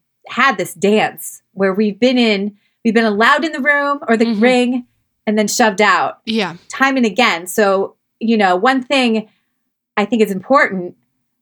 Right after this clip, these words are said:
Speaker 1: um, is that we gotta, like, g-, can't let our guard down because, you know, we had women in the Georgian era in, like, the mid seventeen hundreds, Elizabeth Wilkinson Stokes,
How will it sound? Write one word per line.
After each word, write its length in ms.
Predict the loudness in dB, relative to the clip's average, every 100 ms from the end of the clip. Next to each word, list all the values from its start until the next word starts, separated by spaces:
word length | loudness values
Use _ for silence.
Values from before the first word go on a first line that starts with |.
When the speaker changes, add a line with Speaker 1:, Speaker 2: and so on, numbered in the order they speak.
| _
Speaker 1:
um, 300 | 0 0 0 -4
is 120 | 0
that 140 | 0
we 80 | 2
gotta, 400 | 2 2 0 -6 _
like, 240 | -4 -4 -8 _ -8
g-, 120 | -4 -4
can't 240 | -2 0
let 120 | 2
our 80 | 0
guard 300 | 2 0 2
down 260 | -2 -4 -6
because, 400 | -6 -2 -4 -6
you 140 | -4 -2
know, 80 | 0
we 160 | -2
had 320 | 0 0 0
women 240 | -2 -2 -2
in 80 | -4
the 80 |
Georgian 480 | -6 -2 0 0 0
era 300 | 0 0 -2 -6
in, 100 | -6
like, 160 | -6
the 80 | -8
mid 280 | -4 -4 -2
seventeen 380 | -6 -4 -8 -8
hundreds, 520 | -6 -4 -6 -8 -20 _ _ _ _ _
Elizabeth 520 | -2 0 0 -2 -2
Wilkinson 460 | -2 -2 -4 -8 -14
Stokes, 800 | -12 -4 0 2 0 -4 -14 -18